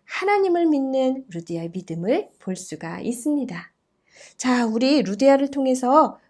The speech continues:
우리에게 주시는 말씀, 어떻게 살아야 할까? 자, 우리는 복음을 듣고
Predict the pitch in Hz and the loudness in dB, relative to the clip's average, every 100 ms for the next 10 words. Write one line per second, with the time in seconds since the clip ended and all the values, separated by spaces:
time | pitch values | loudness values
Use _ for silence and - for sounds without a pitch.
0 | - 190 202 196 196 175 - 175 190 311 | -12 -2 0 0 -2 -4 -6 -4 0 0
1 | 427 - 170 160 160 - 262 220 - _ | -2 -6 -16 -14 -10 2 2 2 -4 _
2 | - 165 - 247 294 294 269 254 240 226 | -16 -12 -10 -2 -2 0 2 2 2 -2
3 | 196 - 180 190 - _ _ _ - - | -6 -2 0 -2 -4 _ _ _ -16 -12
4 | - - - - _ _ _ _ 180 185 | -12 -14 -18 -20 _ _ _ _ -4 -2
5 | 190 254 403 - - 214 262 277 269 262 | 2 2 0 -2 -4 0 2 4 2 0
6 | - 240 233 233 233 233 | 0 2 4 6 4 0